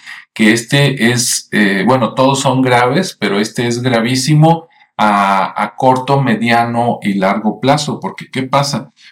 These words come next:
Muchas personas que sí hicieron caso, ¿no? Y pusieron el hombre,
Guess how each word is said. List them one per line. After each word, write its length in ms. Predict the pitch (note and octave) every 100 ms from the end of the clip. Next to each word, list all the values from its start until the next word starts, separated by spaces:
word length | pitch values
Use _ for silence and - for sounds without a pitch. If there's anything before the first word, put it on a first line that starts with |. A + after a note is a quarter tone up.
| -
Muchas 360 | C3 A#2 D3+
personas 560 | D3+ B2 - C3+ C3+ C3+
que 140 | -
sí 440 | - C3+ C3 C3 - _ _ _ _ _ _ - - -
hicieron 480 | - - A2 A#2+
caso, 400 | A2 G2+ - A2+
¿no? 160 | G2+ A#2
Y 120 | B2+
pusieron 480 | - F2+ G2+ G#2+ A2+
el 100 | E2+
hombre, 540 | F#2+ A2+ A2+ C#3+ D3